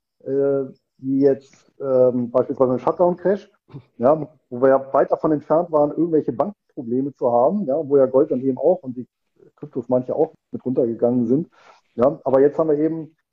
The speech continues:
äh, oder wir sind zwar auch noch in der Base, aber jetzt haben wir eben Bankprobleme und das ist natürlich so der Punkt, wo dann manche sagen, na, dann schichte ich doch mal ein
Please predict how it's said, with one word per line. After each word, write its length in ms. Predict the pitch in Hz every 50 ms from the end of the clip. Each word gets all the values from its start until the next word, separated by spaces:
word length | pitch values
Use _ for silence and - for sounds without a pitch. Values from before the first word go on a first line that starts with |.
| _ _
äh, 600 | _ 135 135 135 135 131 131 - - - 76 - 82 - - - - - _ _ _ _ 82 _ _ _ _ _ _
oder 180 | - 127 117
wir 60 | 110 110
sind 140 | 135 143 -
zwar 100 | 139 113
auch 140 | - 139 156
noch 140 | 170 147
in 60 | 160 160
der 100 | 160 156
Base, 420 | 156 156 165 175 190 202 190 165
aber 140 | 147 139 135
jetzt 140 | 135 135 -
haben 100 | 151 151
wir 80 | 139
eben 120 | 143 139 131
Bankprobleme 840 | 139 165 202 - _ - 143 117 117 127 135 143 165 180 196 196 196
und 340 | 175 - 143 139 143 139 -
das 160 | 127 123 -
ist 60 | 160
natürlich 240 | 156 156 160 151 139
so 100 | 156 160
der 140 | 156 160 156
Punkt, 360 | - - 165 175 180 170 165
wo 80 | 156
dann 160 | 151 151 151 147
manche 220 | 147 156 156 156
sagen, 300 | 147 160 160 160 165 165
na, 580 | 180 190 202 214 226 233 240 254 254 254 262 254
dann 180 | 202 170 165 151
schichte 260 | - - 190 - -
ich 80 | 156 -
doch 180 | - 170 -
mal 220 | - 160 147 143 143
ein 120 | 139 135